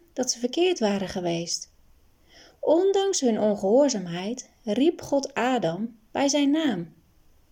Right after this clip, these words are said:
Hij schold hem niet uit als zondaar. Hij riep hem bij zijn naam. Maar God is niet veranderd. Zie ook twee Petrus drie vers negen, waar staat:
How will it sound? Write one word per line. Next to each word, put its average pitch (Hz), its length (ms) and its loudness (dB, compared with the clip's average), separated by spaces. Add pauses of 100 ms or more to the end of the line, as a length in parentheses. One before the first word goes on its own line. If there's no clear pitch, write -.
(320)
Hij 359 160 0
schold 240 340 4
hem 190 120 0
niet 175 200 -2
uit 196 360 0
als 220 180 -2
zondaar. 196 640 -6 (560)
Hij 262 200 2
riep 359 260 4
hem 160 400 -4 (140)
bij 175 180 0
zijn 185 200 -4
naam. 226 360 0 (1800)
Maar 277 140 0
God 339 240 -2
is - 100 -6
niet 214 200 0
veranderd. 190 640 -2 (600)
Zie - 300 2
ook 320 220 4
twee 294 400 4
Petrus 262 480 4
drie 285 340 2
vers 196 200 -2
negen, 254 500 2
waar 175 140 -4
staat: 185 480 -6